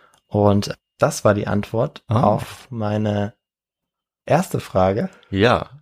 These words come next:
Speaker 2: und ich glaube, das habe ich auch gesagt, Karibik,
Speaker 1: Und du hast es auch
Speaker 2: tatsächlich.
Speaker 1: gesagt. Das heißt, es ist schon
Speaker 2: Okay.
Speaker 1: die zweite Frage, die du richtig
Speaker 2: Ah.
Speaker 1: beantwortet hast.
Speaker 2: Ich war verunsichert, weil es am Anfang ja dann, äh, um die,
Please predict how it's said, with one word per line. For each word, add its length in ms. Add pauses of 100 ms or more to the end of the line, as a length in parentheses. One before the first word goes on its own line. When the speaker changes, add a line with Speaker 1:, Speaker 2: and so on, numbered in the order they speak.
(160)
Speaker 2:
und 160
ich 80
glaube, 240
das 140
habe 140
ich 60
auch 120
gesagt, 340
Karibik, 200
Speaker 1:
Und 140
du 80
hast 160
es 80
auch 100
Speaker 2:
tatsächlich. 80
Speaker 1:
gesagt. 380
Das 120
heißt, 160
es 140
ist 100
schon 120
Speaker 2:
Okay. 80
Speaker 1:
die 60
zweite 360
Frage, 220
die 80
du 80
richtig 260
Speaker 2:
Ah. 40
Speaker 1:
beantwortet 500
hast. 260
Speaker 2:
Ich 140
war 100
verunsichert, 540
weil 120
es 120
am 100
Anfang 320
ja 220 (580)
dann, 260
äh, 240 (120)
um 280
die, 260